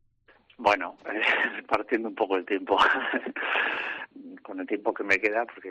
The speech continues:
además soy padre de tres hijos, eh, pequeños, entonces, bueno, pues, eh, voy, eh, yo intento ayudar sobre todo en el programa Trece Casas. Y, bueno, pues hacemos posible que familias que no encuentran, pues, una casa donde vivir, algo tan, tan básico como eso, pues, bueno, a través de la parroquia lo puedan hacer.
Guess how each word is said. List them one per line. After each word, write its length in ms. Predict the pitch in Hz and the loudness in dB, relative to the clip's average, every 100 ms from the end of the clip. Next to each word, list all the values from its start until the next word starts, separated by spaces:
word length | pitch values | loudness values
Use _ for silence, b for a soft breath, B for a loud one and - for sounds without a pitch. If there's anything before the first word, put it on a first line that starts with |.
| 90 | -10
además 260 | 90 90 95 - - | -10 -10 -12 -14 -12
soy 160 | 101 | -12
padre 340 | 87 98 98 92 | -6 -4 -2 -4
de 120 | 95 | -6
tres 200 | 92 104 | -4 -6
hijos, 280 | 107 - 113 - B B B 277 - | -6 -8 -8 -6 B B B -14 -6
eh, 120 | 98 | -6
pequeños, 460 | - 104 113 113 113 | -2 0 2 0 0
entonces, 280 | 95 98 92 | 2 0 0
bueno, 180 | 87 76 | -4 -4
pues, 200 | 90 85 92 | -8 -10 -8
eh, 340 | 87 87 85 | -4 -2 -2
voy, 340 | 85 92 95 90 | -2 -4 -4 -4
eh, 160 | 82 78 B B B B | -8 -10 B B B B
yo 80 | 104 | -4
intento 400 | 98 107 95 104 | -2 -2 4 6
ayudar 460 | 101 98 101 101 107 | 6 4 0 -2 -4
sobre 100 | 101 | -4
todo 60 | 104 | -4
en 40 | |
el 60 | 107 | -6
programa 440 | 101 90 107 120 | -6 -2 0 0
Trece 320 | - 104 - - | -4 -6 -6 -8
Casas. 300 | 85 - - - B B B B - | -8 -10 -20 -18 B B B B -4
Y, 240 | 107 92 | -2 0
bueno, 180 | 87 87 | -2 -6
pues 180 | 95 - | -10 -12
hacemos 300 | - 90 90 | -10 -8 -8
posible 400 | 98 98 87 98 | -8 -8 -6 -6
que 120 | 98 | -8
familias 440 | - 95 95 95 - | -12 -10 -6 -6 -6
que 80 | 92 | -12
no 120 | 95 | -12
encuentran, 720 | 92 95 95 92 98 95 95 - B B | -8 -8 -4 -2 -2 -6 -10 -12 B B
pues, 160 | - - | -8 -6
una 160 | 101 95 | 0 0
casa 220 | 107 101 | 0 0
donde 200 | 92 87 | 0 0
vivir, 300 | 90 104 110 | 0 0 0
algo 200 | 92 87 | 0 0
tan, 180 | 110 - | -2 -2
tan 120 | 92 | -2
básico 400 | 92 95 95 95 | -2 -2 -10 -12
como 200 | 98 107 | -10 -10
eso, 180 | 110 120 B B B B B _ - | -8 -10 B B B B B _ 0
pues, 160 | 95 | 0
bueno, 200 | 90 87 | 0 -2
a 40 | 87 | -4
través 240 | 87 85 | -4 -2
de 60 | 85 | -2
la 80 | |
parroquia 340 | 95 92 85 98 | -2 -4 -4 -2
lo 80 | 87 | -2
puedan 260 | 95 87 85 | -6 -12 -12
hacer. 220 | - | -10